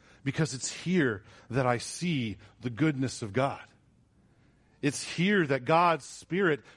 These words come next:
corrects me in my affliction. And here that God's Spirit teaches me in my affliction. And it's here that God points forward to the seed of the woman who would come to fix my affliction forever. The one who would be afflicted for me,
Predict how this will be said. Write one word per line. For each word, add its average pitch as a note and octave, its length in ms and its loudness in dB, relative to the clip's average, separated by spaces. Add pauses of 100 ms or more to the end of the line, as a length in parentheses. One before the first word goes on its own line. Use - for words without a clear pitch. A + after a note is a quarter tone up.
corrects E3 640 0
me G2 260 -6 (380)
in D3+ 120 2
my C#3+ 200 4
affliction. G#2 560 -8 (260)
And D#3+ 160 4
here G3 300 4
that E3+ 80 0
God's E3+ 260 4
Spirit E3+ 320 0 (280)
teaches G3+ 520 -2
me C#3 280 2
in B2 140 -2
my B2 200 2
affliction. - 480 -6 (200)
And F3+ 140 6
it's - 160 -2
here A#3+ 320 4
that F#3+ 160 4
God F#3+ 240 6
points G3 340 -4
forward G3 480 2 (200)
to - 100 -6
the F#3 80 0
seed A3+ 320 2
of G3+ 60 -2
the F#3+ 60 6
woman G3 340 2
who F#3+ 100 0
would F#3 160 2
come G#3+ 260 4 (220)
to G3+ 100 0
fix - 320 0
my G#3 200 4
affliction G#3+ 400 0
forever. A3 500 4 (1000)
The G3+ 100 4
one A#3+ 200 6
who A#3 100 4
would A3+ 100 2
be G#3+ 120 2
afflicted A3+ 640 0
for D4 300 4
me, F#3 260 0